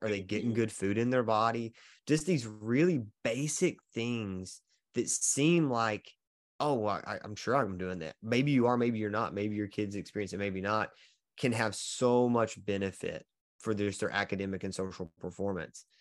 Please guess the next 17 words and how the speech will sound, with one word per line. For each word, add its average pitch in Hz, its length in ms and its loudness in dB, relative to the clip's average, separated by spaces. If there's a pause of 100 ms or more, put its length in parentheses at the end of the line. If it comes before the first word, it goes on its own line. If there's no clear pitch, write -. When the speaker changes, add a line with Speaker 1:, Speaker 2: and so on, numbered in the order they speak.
(260)
Speaker 1:
if 113 160 -4
you 110 100 0
Speaker 2:
Definitely. - 20 -4
Speaker 1:
just 113 540 4
turn 113 180 -2
that 101 140 -2
video 98 280 -2
game 98 220 -2
off 95 200 -4
a 95 40 -6
little 95 200 -4
bit 92 160 -6
sooner. 78 400 -10 (300)
Speaker 2:
Yeah. - 160 -2
Speaker 1:
If 107 140 0
you 101 240 0
just 123 760 2